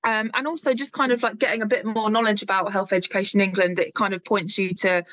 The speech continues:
other training they can do, other ways that other students can get involved.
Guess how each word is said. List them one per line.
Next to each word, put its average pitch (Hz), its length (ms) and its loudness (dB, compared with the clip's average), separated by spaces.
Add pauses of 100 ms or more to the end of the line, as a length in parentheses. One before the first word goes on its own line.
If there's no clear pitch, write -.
(200)
other 185 240 -4
training 190 460 -4
they 185 160 -4
can 185 200 -8
do, 180 420 4
other 185 220 0
ways 180 380 0
that 175 280 2 (500)
other 190 180 -2
students 185 540 0
can - 160 -2
get 175 180 -2
involved. 170 760 2